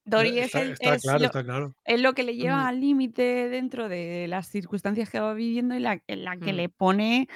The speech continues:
Speaker 1: en las, en, en las tesituras de enfrentarse a aquello que él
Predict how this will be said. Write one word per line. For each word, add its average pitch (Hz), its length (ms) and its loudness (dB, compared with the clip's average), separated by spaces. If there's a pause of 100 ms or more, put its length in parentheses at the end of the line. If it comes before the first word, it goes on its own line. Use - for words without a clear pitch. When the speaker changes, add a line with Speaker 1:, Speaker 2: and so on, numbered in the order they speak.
(140)
Speaker 1:
en 220 160 2
las, 208 300 -2
en, 208 580 -6
en 196 200 -2
las 190 240 -4
tesituras 214 640 0
de 262 380 2
enfrentarse 220 1000 -2 (120)
a 196 920 -2
aquello 196 460 0
que 220 540 2
él 294 200 4